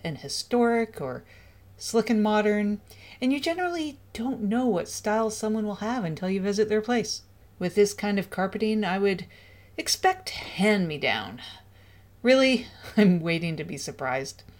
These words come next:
At about five thirty A M, a couple entered the premises, and we surprised each other. They wondered why a random middle-aged woman was sitting staring at the taupe walls while talking to herself.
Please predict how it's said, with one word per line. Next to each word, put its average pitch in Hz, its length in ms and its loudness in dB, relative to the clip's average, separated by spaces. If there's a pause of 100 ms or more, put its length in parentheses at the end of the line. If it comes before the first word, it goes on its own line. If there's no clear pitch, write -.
(720)
At 339 120 2
about 302 260 8
five 214 240 10
thirty 214 340 4
A 175 180 2
M, 208 300 2
a 151 320 0
couple - 400 0
entered 143 360 -4
the 151 80 -4
premises, 170 500 -2
and 247 160 4
we 262 160 4
surprised 285 680 2
each - 180 -8
other. 127 260 -4 (300)
They 156 140 2
wondered 170 420 4
why 156 220 4
a 180 80 0
random 180 480 2
middle-aged 196 480 2
woman 196 280 2
was 185 160 -2
sitting 190 280 -2
staring 190 440 -2
at 190 120 -4
the - 80 -8
taupe 185 320 -4
walls 208 440 2
while 156 220 0
talking 226 380 2
to 165 80 -4
herself. - 580 -6